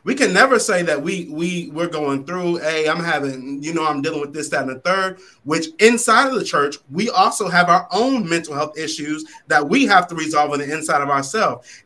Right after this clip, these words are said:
And yes, God is a healer. He's a deliverer. He's a way maker, a light in the darkness, a lamp unto our feet, and a light, everything we need him to be, right? But sometimes we need a therapist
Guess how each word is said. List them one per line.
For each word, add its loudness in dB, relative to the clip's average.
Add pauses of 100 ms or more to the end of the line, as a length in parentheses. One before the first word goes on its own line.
And -2
yes, 2
God 4
is -4
a -6
healer. 0
He's -10
a -4
deliverer. -2 (240)
He's -4
a -2
way 2
maker, 0
a 0
light 4
in -8
the -6
darkness, 2
a -4
lamp -2
unto -4
our 4
feet, -6
and -14
a -6
light, 4 (260)
everything 2
we 0
need 0
him 0
to 2
be, 0
right? 2 (220)
But 2
sometimes 2
we -2
need 0
a -2
therapist -2